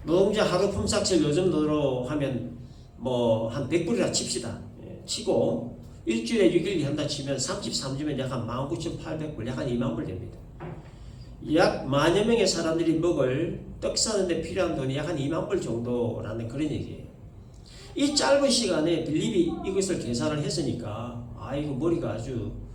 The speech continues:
어, 보통 머리가 아닌 사람입니다. 그래서 이 빌립이 예수님께 했던 말,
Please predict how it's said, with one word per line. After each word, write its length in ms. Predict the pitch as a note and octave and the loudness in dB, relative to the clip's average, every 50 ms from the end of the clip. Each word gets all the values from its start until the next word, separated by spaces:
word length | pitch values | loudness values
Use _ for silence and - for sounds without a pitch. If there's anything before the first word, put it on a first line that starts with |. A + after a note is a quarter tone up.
| - - - - | -14 -14 -14 -12
어, 360 | - G2 F#2 F2+ F#2 F#2+ - - - | -10 -8 -8 -6 -8 -8 -10 -8 -8
보통 320 | A2 A2 - D3+ E3 D#3+ | -8 -8 -4 0 0 2
머리가 320 | E3+ E3+ - - - - G2 | 4 4 2 2 0 0 -2
아닌 180 | - B2+ C3 | -2 -2 -2
사람입니다. 500 | B2+ B2 A#2+ A#2 - - F#2+ - F#2+ - - - - - - - - - - - - - - - - - - - - - - - - | -2 -2 -4 -4 -4 -6 -6 -8 -8 -10 -12 -12 -12 -14 -16 -16 -16 -18 -18 -18 -18 -18 -18 -18 -18 -18 -18 -18 -20 -18 -18 -8 -4
그래서 220 | F#3 F#3 F#3 F#3+ | 0 2 6 6
이 160 | E3+ F3+ F#3+ F#3+ | 6 6 6 4
빌립이 420 | D#3 D#3+ F3+ G3 A3+ - F#3 E3 | 4 4 4 4 4 6 8 10
예수님께 380 | E3 D#3+ - G3+ - - E3 D#3 | 10 10 8 4 2 2 0 0
했던 220 | D#3 D#3+ D3+ A#2+ | 0 0 0 0
말, 220 | G#2+ - - - | 0 -2 -2 -4